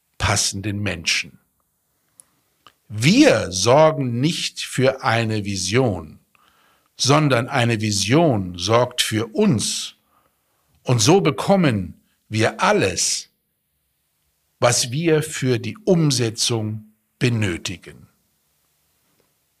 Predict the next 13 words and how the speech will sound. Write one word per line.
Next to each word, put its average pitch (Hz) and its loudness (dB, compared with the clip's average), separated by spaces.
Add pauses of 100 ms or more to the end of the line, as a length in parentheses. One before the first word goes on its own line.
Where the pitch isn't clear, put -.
(240)
Meine 135 0
Lieben, 120 -10 (1200)
so 208 2
viel 233 -6
für 160 -2
heute 196 -2 (840)
zum 147 2
Thema 202 2
Berufung 208 0 (1160)
und 143 2
dazu 180 2
einige 160 0
Geschichten, 185 -4